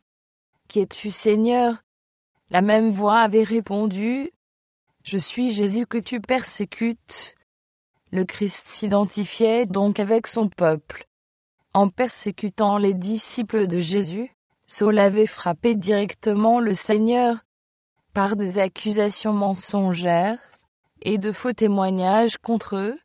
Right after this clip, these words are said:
Il avait diffamé et calomnié le Sauveur du monde.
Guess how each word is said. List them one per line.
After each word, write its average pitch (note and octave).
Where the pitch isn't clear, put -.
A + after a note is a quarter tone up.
Il G3
avait G3+
diffamé G3
et F#3+
calomnié G#3+
le F3+
Sauveur G#3
du F#3+
monde. F#3